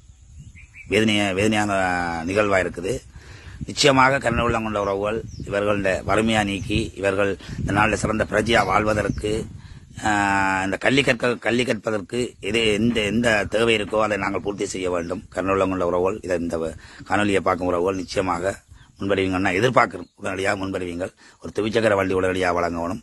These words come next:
அதோட இந்த பிள்ளையை நாங்கள் பொறுப்பெடுத்து, இந்த ரெண்டு பேரையும் பொறுப்பெடுத்து நாங்கள் படிப்பிக்கணும். ஆ, அவைகள் இந்த, இந்த குடும்பத்தை பொறுத்தளவுக்கு வந்து அண்ணன் காரணம் சீரில்லை, அண்ணன் காரணம் மதுபோதை கடுமையாகி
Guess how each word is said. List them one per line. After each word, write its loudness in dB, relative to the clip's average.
அதோட 2
இந்த -6
பிள்ளையை 0
நாங்கள் -4
பொறுப்பெடுத்து, -4
இந்த -8
ரெண்டு -2
பேரையும் 0
பொறுப்பெடுத்து -6
நாங்கள் -4
படிப்பிக்கணும். -6
ஆ, 2
அவைகள் 2
இந்த, 0
இந்த -4
குடும்பத்தை 0
பொறுத்தளவுக்கு 0
வந்து -2
அண்ணன் 0
காரணம் 2
சீரில்லை, 0
அண்ணன் -6
காரணம் 0
மதுபோதை 0
கடுமையாகி -2